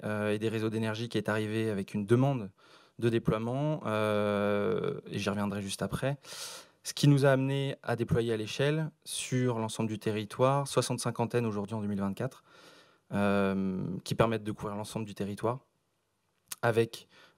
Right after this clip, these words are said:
euh, quasiment partout du deep indoor. Donc ça répond aux besoins de la direction des déchets, puisque les points d'apport volontaire,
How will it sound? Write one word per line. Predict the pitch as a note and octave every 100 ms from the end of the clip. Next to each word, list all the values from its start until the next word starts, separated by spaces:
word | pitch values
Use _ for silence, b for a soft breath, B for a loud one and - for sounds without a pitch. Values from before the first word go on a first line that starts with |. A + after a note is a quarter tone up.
| -
euh, | G#2 G2+ F#2+
quasiment | - G#2 G#2+ G#2
partout | A2+ - A2+
du | G2+
deep | G2 G#2
indoor. | G#2 A2 C#3 - B B
Donc | G2
ça | -
répond | G2+ A#2+ C#3
aux | B2+
besoins | A2 A2+
de |
la | G#2+
direction | G2+ G2+ G2+
des | G2+
déchets, | G2 -
puisque | - -
les | F#2+
points | - A2
d'apport | G2 G2
volontaire, | G2 G2 A2